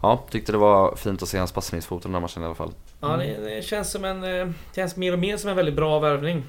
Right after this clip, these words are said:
Speaker 2: En väldigt, eh, smart värvning om inte annat.
Speaker 3: Ja, det verkar ju som vi kommer få se honom på högerbacken också under säsongen.
Speaker 2: Ja.
Speaker 3: För han har ju ändå varit där ute flera gånger, eh, och spelat och gör det ju bra.
Speaker 2: Man får ju
Speaker 1: Mm.
Speaker 2: säga det då i, eh, i konkurrensen, eh, eh,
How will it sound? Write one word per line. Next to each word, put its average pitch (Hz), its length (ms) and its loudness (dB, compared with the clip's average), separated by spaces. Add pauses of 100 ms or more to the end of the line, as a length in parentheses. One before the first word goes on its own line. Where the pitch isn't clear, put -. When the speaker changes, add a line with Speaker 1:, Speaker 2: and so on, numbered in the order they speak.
(120)
Speaker 2:
En 147 100 -4
väldigt, 143 380 -4 (460)
eh, - 140 -20
smart 175 640 0
värvning 117 460 0
om 120 80 -8
inte 120 140 -10
annat. 113 280 -10 (200)
Speaker 3:
Ja, 117 60 -8
det 117 100 -6
verkar 127 260 -4
ju 110 60 -8
som - 160 -6
vi 120 60 -6
kommer 123 180 -8
få 123 100 -14
se 123 180 -6
honom 110 180 -8
på 113 100 -14
högerbacken 110 680 -10
också 107 260 -12
under 113 140 -8
säsongen. 120 360 -8
Speaker 2:
Ja. 117 60 -2
Speaker 3:
För - 100 -2
han 113 60 0
har 117 80 -4
ju 120 40 -6
ändå 120 120 -8
varit 117 260 -2
där 120 140 -6
ute 101 480 -8
flera 107 200 -4
gånger, 104 420 -10 (420)
eh, 98 220 -10
och 98 200 -12
spelat 101 340 -8
och - 300 -12
gör 110 200 -2
det 107 80 -6
ju 104 220 -4
bra. 104 400 -10 (180)
Speaker 2:
Man 165 200 2
får 156 80 2
ju 160 40 6
Speaker 1:
Mm. 147 60 2
Speaker 2:
säga 170 220 6
det 160 140 4
då 139 200 2
i, 139 200 0
eh, 143 240 -2 (540)
i 147 60 -8
konkurrensen, 156 840 2
eh, 151 420 0
eh, 156 400 -4